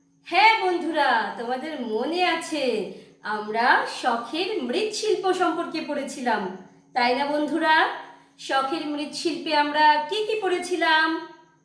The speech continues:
সোনামানিকেরা, তোমরা মনে করো তো দেখি। মামার সঙ্গে চারজন মেলাতে গিয়েছিল, মামার বাড়ির মেলাতে আনন্দপুরে, তাই না?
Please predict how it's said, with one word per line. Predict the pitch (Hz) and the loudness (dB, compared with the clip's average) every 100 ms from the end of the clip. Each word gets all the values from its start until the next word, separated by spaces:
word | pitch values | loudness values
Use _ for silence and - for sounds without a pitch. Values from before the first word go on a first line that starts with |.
| _ _ _ _ _ _ _ _ _ _ _ | _ _ _ _ _ _ _ _ _ _ _
সোনামানিকেরা, | - 294 285 285 294 320 311 359 | -2 0 2 2 2 0 2 2
তোমরা | 359 294 294 | 2 0 0
মনে | 254 262 | 0 -2
করো | 269 302 320 | 0 0 0
তো | 339 | -2
দেখি। | 330 339 392 403 440 - - - - _ _ _ _ _ _ - | -4 -2 0 2 2 -2 -12 -20 -20 _ _ _ _ _ _ -10
মামার | 240 220 233 247 | -2 0 0 -2
সঙ্গে | - 311 320 339 415 - - - - _ _ _ _ _ | 2 2 2 0 0 0 -4 -16 -20 _ _ _ _ _
চারজন | - 240 247 233 320 370 554 508 | -4 2 2 2 2 2 2 0
মেলাতে | 277 294 392 415 | 0 4 4 2
গিয়েছিল, | 330 349 349 339 285 233 185 - | 0 0 0 -2 0 0 -2 -8
মামার | 233 240 262 339 | -6 -2 0 2
বাড়ির | 370 359 359 | 4 4 4
মেলাতে | 359 349 330 330 285 | 4 4 2 0 0
আনন্দপুরে, | 240 247 349 359 349 349 277 | 2 2 2 2 0 -2 -2
তাই | 233 254 247 254 | 0 2 2 4
না? | 339 | 2